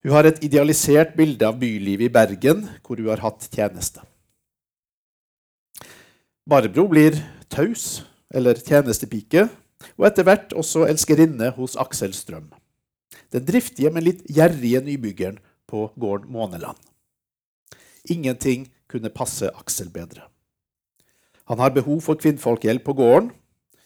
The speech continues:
og vil aller helst ha det han kaller for et sjøleiendes kvinnfolk. Barbro finner seg imidlertid ikke til rette i marka.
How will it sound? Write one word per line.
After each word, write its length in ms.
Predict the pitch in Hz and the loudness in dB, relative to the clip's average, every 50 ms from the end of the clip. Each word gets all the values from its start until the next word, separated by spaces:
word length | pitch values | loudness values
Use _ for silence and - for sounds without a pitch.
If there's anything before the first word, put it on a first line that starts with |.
| _ _ _ _ - | _ _ _ _ -8
og 120 | - 123 | -2 0
vil 120 | 131 151 - 165 | 0 0 2 0
aller 300 | 160 127 113 123 120 98 | 0 2 2 2 0 2
helst 340 | 110 131 160 160 - - - - | 0 -2 -2 -2 -4 -6 -4 0
ha 180 | 135 165 202 208 - - _ - | 4 4 4 2 0 -8 _ -4
det 160 | 104 110 104 113 | -2 -2 -2 -2
han 100 | 123 - | -8 -10
kaller 280 | - 135 127 113 101 101 | -6 -4 -4 -4 -4 -6
for 300 | - - 120 131 131 - _ _ _ _ _ _ - | -4 -2 -2 -2 -2 -4 _ _ _ _ _ _ -12
et 140 | - - - | -12 -12 -12
sjøleiendes 960 | - - 131 127 127 120 113 - 101 92 87 85 85 82 92 92 - - - _ | -12 -8 -6 -4 -4 -4 -6 -6 -8 -8 -8 -8 -10 -12 -12 -12 -12 -14 -14 _
kvinnfolk. 580 | - 87 85 - - - _ _ _ _ _ _ _ _ _ _ _ _ _ _ _ _ _ _ _ _ _ _ _ _ _ _ _ _ _ _ _ _ - - - _ _ _ _ _ _ _ _ _ _ _ _ - | -16 -16 -16 -18 -20 -20 _ _ _ _ _ _ _ _ _ _ _ _ _ _ _ _ _ _ _ _ _ _ _ _ _ _ _ _ _ _ _ _ -20 -20 -20 _ _ _ _ _ _ _ _ _ _ _ _ 2
Barbro 400 | 143 139 123 113 98 110 165 220 | 4 4 4 2 2 2 2 2
finner 240 | - 226 175 139 - | 4 4 2 2 4
seg 140 | 139 147 151 | 2 2 2
imidlertid 480 | 147 135 107 117 104 - 131 156 160 | 2 -2 -2 -2 -2 -4 -4 -6 -4
ikke 120 | - 147 - | -6 -6 -2
til 120 | - 160 170 208 | -2 -2 -2 -2
rette 320 | - - _ - - 269 | -4 -4 _ -4 -2 -2
i 60 | 190 139 | -2 -2
marka. 300 | 110 - - - - | -6 -10 -12 -14 -18